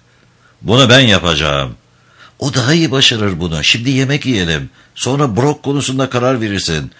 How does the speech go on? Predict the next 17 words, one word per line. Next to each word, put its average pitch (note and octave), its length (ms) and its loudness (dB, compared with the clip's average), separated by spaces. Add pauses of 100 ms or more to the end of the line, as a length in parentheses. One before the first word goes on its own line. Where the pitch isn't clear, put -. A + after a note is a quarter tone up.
(220)
O A2+ 100 -6
senin B2 260 -2
saklanıp A#2 560 -4
kalmana A#2+ 440 -2
razı A2+ 280 -2
olmayacaktır A2 720 -4
Heya. G#2 440 -4 (920)
Ona D#3 240 4
ne F3+ 100 4
yapacağıma F2+ 680 2
karar E2 400 0
verdim. C#2+ 500 -2 (280)
Struan'ın D#2+ 480 -4
yüzü C#2+ 360 -6
bir F2 140 -2
gülüşle E2+ 420 -4
aydınlandı. C#2+ 840 -4